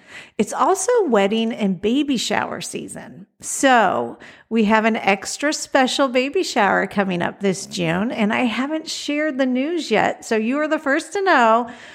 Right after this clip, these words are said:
that my son and daughter-in-law are having a baby number two this summer. Being Mimi to a second grandbaby girl is so exciting.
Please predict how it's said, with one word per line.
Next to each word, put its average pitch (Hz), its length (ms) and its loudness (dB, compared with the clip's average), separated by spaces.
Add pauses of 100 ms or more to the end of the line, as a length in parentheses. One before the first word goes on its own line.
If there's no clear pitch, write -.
(180)
that 226 260 2
my 226 200 0
son 240 480 0
and 311 260 -2
daughter-in-law 226 720 2
are 202 140 -2
having 202 500 0
a 320 60 2
baby 247 440 2
number 233 380 2
two 226 600 2
this 202 220 0
summer. 175 540 -2 (580)
Being 233 340 2
Mimi 226 500 -4
to 233 360 -2
a 226 80 4
second 277 420 0
grandbaby 208 540 2
girl 175 320 2
is 226 260 -2
so 202 520 2
exciting. 180 720 -2